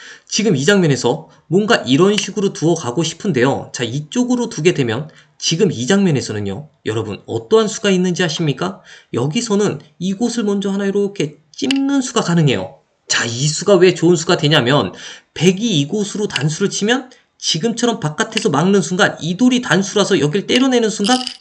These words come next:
기가 막히게 여러분 후절수로 백이 잡혀버리지 않습니까? 그러니까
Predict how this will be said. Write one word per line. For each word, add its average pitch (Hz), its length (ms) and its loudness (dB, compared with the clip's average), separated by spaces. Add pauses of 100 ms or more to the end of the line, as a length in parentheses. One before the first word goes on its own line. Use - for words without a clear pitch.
(140)
기가 190 420 0
막히게 262 600 2 (300)
여러분 139 380 0 (220)
후절수로 247 680 0
백이 175 240 2
잡혀버리지 190 580 2
않습니까? 196 640 -2 (100)
그러니까 131 840 2